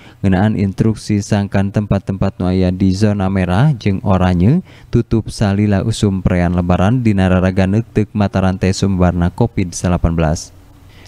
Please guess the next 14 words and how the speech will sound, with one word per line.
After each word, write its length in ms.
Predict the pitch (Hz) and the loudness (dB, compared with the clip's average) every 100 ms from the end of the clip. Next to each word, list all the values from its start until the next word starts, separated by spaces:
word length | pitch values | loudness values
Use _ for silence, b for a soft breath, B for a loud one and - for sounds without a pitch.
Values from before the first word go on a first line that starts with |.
| - | -2
Ditutupna 560 | 107 110 110 120 117 | 0 0 -2 -2 -2
objek 240 | 101 104 95 | 0 -2 0
wisata 560 | 101 - 98 - 104 | -2 2 0 0 0
oge 320 | 117 101 104 110 | 0 0 0 0
pamustunganana 720 | 101 98 - 95 95 104 107 | -2 -2 -2 0 2 2 2
dilakonan 640 | 101 95 - 113 104 143 | 2 2 2 0 2 0
sangkan 480 | - 95 90 107 107 | 0 -2 0 -2 0
taya 260 | 98 92 104 | 0 2 2
kagiatan 560 | 104 92 92 90 95 98 | 0 0 2 2 2 0
nu 80 | 101 | 0
sipatna 640 | 98 92 110 120 120 113 | 0 0 -2 0 0 0
ngundang 560 | 113 110 98 101 101 98 | 2 0 2 0 0 -2
ririungan 680 | 95 95 95 95 92 90 | 0 2 2 2 2 2
jalma. 540 | 85 87 87 87 87 | 2 2 4 2 2